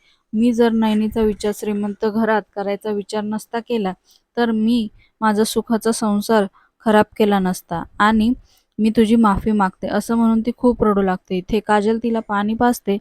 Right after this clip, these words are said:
त्यानंतर मात्र काजलचा फोन वाजतो आणि फोन घेण्यासाठी काजल बाहेर निघून जाते. त्यानंतर मात्र आता फोन हा सोहमचा आलेला असतो आणि ती सोहमशी बोलते. तेव्हा सोहम विचारतो, "कशी आहेस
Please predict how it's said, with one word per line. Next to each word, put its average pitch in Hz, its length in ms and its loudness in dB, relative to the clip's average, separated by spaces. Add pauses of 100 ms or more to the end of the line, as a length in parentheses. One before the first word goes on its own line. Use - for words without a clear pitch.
(420)
त्यानंतर 240 400 4
मात्र 247 340 2
काजलचा 196 500 2
फोन 202 260 -6
वाजतो 180 520 -6
आणि 185 220 -2
फोन 196 320 -6
घेण्यासाठी 226 640 -2 (440)
काजल 240 320 2
बाहेर 202 400 0
निघून 185 320 -2
जाते. 170 300 -8 (420)
त्यानंतर 190 420 -4
मात्र 254 320 0
आता 247 420 -2
फोन 240 320 0
हा 247 160 0
सोहमचा 220 520 -2
आलेला 220 340 -2
असतो 226 300 -6
आणि 190 300 -4
ती 214 80 -4
सोहमशी 208 500 -2
बोलते. 233 380 -2 (460)
तेव्हा 233 240 0
सोहम 226 380 0
विचारतो, 214 440 -4
"कशी 214 320 -4
आहेस 208 320 -4